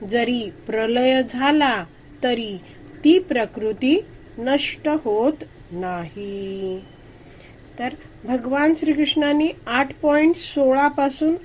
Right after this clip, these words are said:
आठ पॉइंट एकोणीस या श्लोकामध्ये जी जी भौतिक प्रकृती आहे, हे भौतिक जगत आहे, त्याबद्दल सगळी अर्जुनाला माहिती दिली आहे.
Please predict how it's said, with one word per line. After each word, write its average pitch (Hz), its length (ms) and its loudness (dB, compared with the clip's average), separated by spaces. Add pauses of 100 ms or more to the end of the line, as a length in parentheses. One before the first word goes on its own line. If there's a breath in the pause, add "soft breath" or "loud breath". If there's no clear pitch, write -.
आठ 254 180 -4 (140)
पॉइंट 294 280 2 (220)
एकोणीस 254 600 0 (520 loud breath)
या 262 200 0
श्लोकामध्ये 285 720 0
जी 269 200 -2
जी 277 180 2
भौतिक 240 540 0 (120)
प्रकृती 262 640 -2
आहे, 226 400 0 (400 loud breath)
हे 226 60 -4
भौतिक 247 460 2 (120)
जगत 240 460 2
आहे, 208 320 -2
त्याबद्दल 240 840 -4
सगळी 247 460 -2 (380 loud breath)
अर्जुनाला 226 640 -2
माहिती 208 440 -4
दिली 180 340 -8
आहे. 160 220 -12